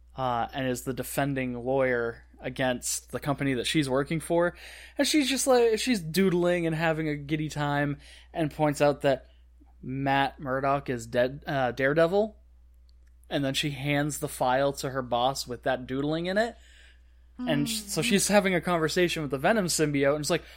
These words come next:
Speaker 1: "Oh, I just handed my boss a sheet of paper that says Matt Murdock is Daredevil on it." "You did."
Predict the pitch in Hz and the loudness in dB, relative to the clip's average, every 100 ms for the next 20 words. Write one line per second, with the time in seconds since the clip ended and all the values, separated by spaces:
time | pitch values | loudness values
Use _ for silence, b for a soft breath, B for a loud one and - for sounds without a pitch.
0 | B B - - - - 180 165 160 156 | B B -20 -20 -12 0 4 6 6 4
1 | 147 139 170 196 185 175 165 156 151 151 | 2 2 2 2 2 2 4 4 6 4
2 | 156 156 - 160 156 196 214 196 160 - | 4 0 0 0 4 4 4 4 2 2
3 | 170 160 180 180 180 190 196 220 196 247 | 2 2 0 0 4 4 4 2 4 4
4 | 220 185 170 147 143 135 - - - - | 6 4 2 2 2 -2 -6 -20 -20 -20
5 | - - 113 156 143 135 | -20 -14 -2 0 2 0